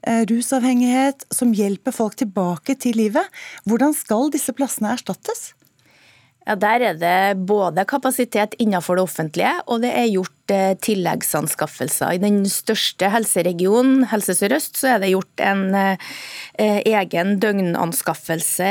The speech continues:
Speaker 2: i Agder, eh, fordi at der har man kartlagt at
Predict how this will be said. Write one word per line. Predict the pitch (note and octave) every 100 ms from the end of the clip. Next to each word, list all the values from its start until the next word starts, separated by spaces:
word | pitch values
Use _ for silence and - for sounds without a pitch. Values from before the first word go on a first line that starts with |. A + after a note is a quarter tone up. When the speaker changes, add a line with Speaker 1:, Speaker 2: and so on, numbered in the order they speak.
| G#3
Speaker 2:
i | G3 F#3+ -
Agder, | D#3 D3+ D#3 A3+ - C4+ C4 -
eh, | A#3+
fordi | G#3+ - G#3 G3
at | -
der | F#3 F#3+
har | G3+
man | F#3 F#3
kartlagt | G3+ - - E3 - F#3
at | F3+ -